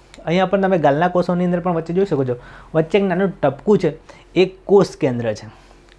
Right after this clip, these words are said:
બરાબર? તો આ રીતે કોષોની વચ્ચે કોષ કેન્દ્ર આવેલું હોય છે. હવે કોષ તો છે, ઓકે, પણ હવે કોષની અંદર જે કોષ કેન્દ્ર છે એની અંદર બીજું શું આવેલું છે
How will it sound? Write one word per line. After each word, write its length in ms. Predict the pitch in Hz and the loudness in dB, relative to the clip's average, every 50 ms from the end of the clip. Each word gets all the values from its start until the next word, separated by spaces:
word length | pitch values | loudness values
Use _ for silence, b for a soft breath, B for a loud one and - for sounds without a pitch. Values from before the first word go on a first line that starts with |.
| - - | -18 -10
બરાબર? 260 | 131 131 151 156 180 180 b b b b b - | -6 -4 -4 -4 -4 -6 b b b b b 0
તો 80 | 165 | 2
આ 40 | 165 | 2
રીતે 180 | 185 180 202 196 | 2 2 0 -2
કોષોની 460 | 202 - 147 143 139 - 190 190 190 | 0 0 -2 0 0 -2 -2 -2 0
વચ્ચે 300 | 170 151 147 147 - 175 | -2 -2 -4 -4 -6 -6
કોષ 280 | 170 - 143 143 - | -4 0 -2 -2 -2
કેન્દ્ર 280 | - - 120 123 147 175 175 B B B B B B B B - | -2 -6 -4 -4 -4 -4 -6 B B B B B B B B 0
આવેલું 360 | 131 120 117 107 104 107 110 | 0 0 2 0 -2 -4 -6
હોય 160 | 107 101 107 | -6 -8 -8
છે. 160 | 107 117 120 - - - - - - - - - - - - - - - - B B B B B B - | -8 -10 -12 -14 -16 -20 -20 -20 -20 -20 -20 -20 -20 -20 -20 -20 -20 -20 -20 B B B B B B 2
હવે 320 | 143 170 220 233 226 - - - - - - - - - - - - - - - | 4 6 6 4 2 0 -4 -10 -20 -20 -20 -20 -20 -20 -20 -20 -20 -20 -20 -14
કોષ 260 | - - 202 233 233 233 | 0 2 4 4 4 4
તો 180 | - 269 262 | 2 2 2
છે, 140 | - - 220 | 2 2 2
ઓકે, 320 | 190 202 190 - - - - b b b b b b b b - - - - - - b b b b b b - - | 4 4 2 2 0 -6 -12 b b b b b b b b -20 -20 -20 -20 -20 -20 b b b b b b -6 -2
પણ 120 | - 233 | 2 2
હવે 160 | 247 254 262 214 - - - | 4 2 2 0 -4 -12 -8
કોષની 1080 | - - 170 180 185 180 180 - - - - - - - - - - 202 220 254 247 196 | 0 4 6 6 6 4 2 -4 -14 -20 -20 -20 -20 -20 -20 -2 0 2 4 4 2 0
અંદર 520 | - 170 175 175 175 185 190 196 196 208 - - - - - - - - - | 0 0 2 4 6 6 6 4 4 0 -4 -12 -20 -20 -20 -20 -14 -4 0
જે 120 | 151 208 | 0 0
કોષ 360 | - - - 190 220 214 220 | 0 2 2 4 4 4 4
કેન્દ્ર 320 | - 190 175 165 170 160 170 | 2 2 2 2 2 0 0
છે 180 | - 208 - - - - - - - - - - - | 0 -2 -4 -4 -10 -20 -20 -20 -20 -20 -20 -12 -6
એની 380 | - 156 143 143 170 226 269 285 | -4 -2 0 2 4 4 4 4
અંદર 180 | 277 254 269 262 | 4 4 4 2
બીજું 200 | 240 220 254 247 | 4 2 2 2
શું 220 | - 220 202 180 | 2 4 4 6
આવેલું 300 | 160 139 131 135 143 143 | 6 6 6 6 4 4
છે 180 | 139 - 180 | 4 2 -2